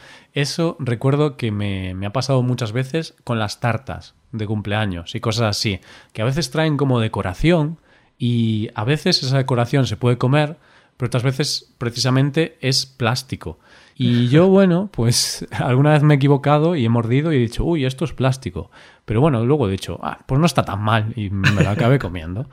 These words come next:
Speaker 1: <laughs>
Speaker 2: Te lo acabaste comiendo, sí, sí, sí. Hay que intentarlo, si no, no, no lo sabes si está bueno o no. Eso es, por ejemplo, con los insectos. Cuando hablamos de, de que en el futuro, quizás dentro de unas décadas, pues la población mundial va a tener que comer insectos, insectos
Speaker 1: Mm.
Speaker 2: fritos.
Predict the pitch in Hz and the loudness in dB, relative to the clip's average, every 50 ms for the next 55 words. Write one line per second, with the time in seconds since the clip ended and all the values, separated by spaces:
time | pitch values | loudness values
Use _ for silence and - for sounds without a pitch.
0 | - - - - - - - 143 127 151 190 - 135 147 180 - 131 135 127 135 | -18 -20 -20 -20 -6 2 6 8 8 8 6 6 4 4 4 4 4 4 4 6
1 | 131 135 131 - - 131 123 123 120 120 120 117 120 131 131 - 135 131 135 151 | 6 6 4 2 0 -2 -2 -2 -2 -4 -8 -10 -10 -12 -8 -2 0 0 2 0
2 | 156 151 - 139 - - 139 139 - - - - - 160 156 147 - 202 - - | -2 -6 -8 -10 -8 -8 -8 -8 -10 -16 -20 -6 -2 0 0 2 2 0 2 2
3 | 147 127 139 147 165 185 170 131 - - 135 123 135 147 165 175 156 - - - | 0 2 2 2 4 4 2 0 0 -2 -4 -4 -2 -2 -2 -4 -4 -6 -6 -6
4 | 147 127 123 123 123 123 - - 139 151 160 - 147 - - 131 127 - - 135 | -6 -4 -4 -4 -4 -6 -2 0 0 0 0 -2 -4 -4 -6 -6 -6 -6 -8 -6
5 | 123 120 123 123 123 120 123 131 151 147 - - - _ _ _ _ _ _ - | -6 -4 -6 -6 -6 -6 -4 -4 -6 -6 -10 -16 -20 _ _ _ _ _ _ -20
6 | - - - - - - - 175 160 - 190 175 - - 196 156 135 - 151 143 | -20 -20 -20 -18 -16 -2 0 2 2 2 0 -2 0 2 2 2 4 4 0 2
7 | 143 175 175 - 135 127 123 123 - - 127 - - 135 127 127 - - 127 131 | 2 0 0 2 0 0 0 -2 -2 -2 -4 0 2 2 0 0 0 -6 -8 -8
8 | - - - - _ - 131 123 123 123 123 131 135 135 135 127 - 139 131 127 | -10 -14 -20 -20 _ -8 -6 -2 0 2 2 2 2 2 0 0 0 0 0 2
9 | 123 120 120 127 131 127 123 - 120 120 117 - - 131 127 - 135 135 151 147 | 2 0 0 -2 -4 -6 -4 -4 -6 -6 -6 -4 -4 -4 -2 0 2 2 2 0
10 | - 123 120 - 139 139 139 135 - 139 127 123 - 123 120 123 120 120 120 - | 0 -6 -4 -2 0 0 0 -2 -2 -4 -4 -2 -2 -2 -4 -2 -4 -6 -6 -4
11 | - 139 135 151 147 151 156 151 - - - - - - - - - - - - | -4 -2 0 0 2 2 0 0 -2 -8 -18 -20 -20 -20 -20 -20 -20 -20 -18 -6
12 | - 147 120 117 127 127 127 - 131 123 123 120 120 - - 131 127 127 127 127 | -6 -4 -2 2 2 2 4 2 2 2 2 0 0 0 0 2 2 2 2 2
13 | 123 120 123 131 139 135 123 120 120 - 120 117 117 113 - - 123 - 131 120 | 4 6 6 6 6 6 4 2 2 0 -2 -2 -2 -4 -6 -8 -2 -2 -2 0
14 | 120 123 127 135 127 127 123 127 - - - - - 151 131 113 - - 127 - | 0 0 0 0 0 -2 -4 -6 -10 -12 -14 -14 -8 -6 -4 -2 0 0 -2 -2
15 | - 131 - - - 131 - - 127 127 113 110 101 - - 123 123 123 - 120 | -2 -8 -8 -6 -6 -6 -2 0 2 2 2 2 0 0 0 0 0 0 -2 -6
16 | - - | -8 -8